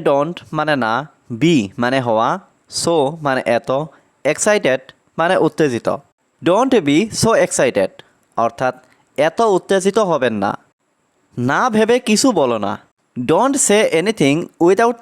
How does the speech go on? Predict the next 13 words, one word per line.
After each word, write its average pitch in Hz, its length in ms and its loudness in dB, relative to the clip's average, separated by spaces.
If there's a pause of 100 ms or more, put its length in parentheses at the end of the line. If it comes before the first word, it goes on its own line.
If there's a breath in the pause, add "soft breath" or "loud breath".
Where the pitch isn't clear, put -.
thinking। 113 320 0 (680)
এখানে 180 220 0 (100)
don't 202 200 2 (120)
say 135 160 2 (600)
মানে 139 200 0 (120)
বলো 127 160 0 (100)
না, 117 60 0 (540)
anything 175 380 0 (340)
মানে 135 140 0 (100)
কিছু, 127 260 0 (500)
without 240 300 2 (100)
thinking 185 360 2 (640)
মানে 160 180 0